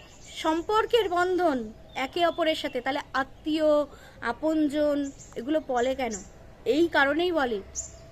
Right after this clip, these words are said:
যে বন্ধনটা ধীরে ধীরে, এখন পরিবার ছোট হয়ে গেছে, যে যার কর্মে ব্যস্ত, অনেক, আহ, বন্ধনটা ছিঁড়ে যাচ্ছে, সুতোটা আলগা হয়ে যাচ্ছে। কিন্তু এটাই আসলে পারিবারিক বন্ধন, যেটা তোর বাবা নিয়েছে।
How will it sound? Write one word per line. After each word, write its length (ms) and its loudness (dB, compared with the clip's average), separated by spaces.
যে 140 2
বন্ধনটা 600 2
ধীরে 240 0
ধীরে, 180 2
এখন 360 2
পরিবার 380 2
ছোট 240 -6
হয়ে 260 2
গেছে, 300 0
যে 180 -4
যার 220 4
কর্মে 440 -2
ব্যস্ত, 420 -2
অনেক, 280 0
আহ, 400 2
বন্ধনটা 520 0
ছিঁড়ে 340 4
যাচ্ছে, 500 2
সুতোটা 320 0
আলগা 380 2
হয়ে 140 4
যাচ্ছে। 320 -4
কিন্তু 300 0
এটাই 280 -4
আসলে 440 -2
পারিবারিক 560 2
বন্ধন, 580 -2
যেটা 240 -2
তোর 180 -2
বাবা 260 6
নিয়েছে। 520 -2